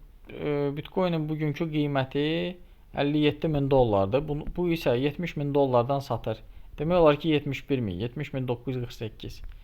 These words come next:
Yəni, ona görə də mən buradan, məsələn, məsləhət görmürəm. Yəni, bu pul köçürmədən bu insan çox baha verir. Ну,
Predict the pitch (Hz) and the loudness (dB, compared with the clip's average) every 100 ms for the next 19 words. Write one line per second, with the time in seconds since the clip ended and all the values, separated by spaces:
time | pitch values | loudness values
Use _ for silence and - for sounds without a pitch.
0 | - - - - 127 135 135 147 151 147 | -20 -20 -20 -10 -6 -2 -2 -2 0 2
1 | 143 143 156 156 - - - - 98 - | 0 0 0 0 -2 -12 -18 -14 -14 -16
2 | - - - - 127 135 135 131 127 127 | -18 -20 -18 -10 -6 -4 -2 -2 -4 -2
3 | 131 127 120 123 120 120 - - - - | -2 -2 -6 -6 -4 -4 -8 -18 -20 -20
4 | - 127 - 143 - - 98 62 - - | -10 -8 -2 0 0 -2 -4 -4 -12 -16
5 | - - - - - - - - - - | -20 -20 -16 -16 -16 -18 -18 -20 -20 -20
6 | - - - - - - 139 123 113 113 | -16 -16 -16 -18 -18 -14 -4 -2 0 -2
7 | 117 127 131 123 120 117 104 - - - | -4 -4 0 2 2 0 -6 -14 -18 -16
8 | - - 131 120 - - - - - - | -16 -8 -4 -4 -6 -14 -20 -20 -20 -20
9 | - - - - - 127 120 120 110 104 | -20 -20 -20 -20 -10 -8 -4 -4 -2 -4
10 | 107 107 104 - - - - - - 131 | -4 -6 -8 -16 -20 -20 -20 -20 -10 -8
11 | 131 127 123 - 135 135 - 127 - 117 | -6 -4 -6 -4 -6 -6 -4 -6 -4 -4
12 | 117 110 90 - - - - - - - | -2 -4 -4 -10 -16 -20 -20 -20 -20 -20
13 | - 170 | -14 -8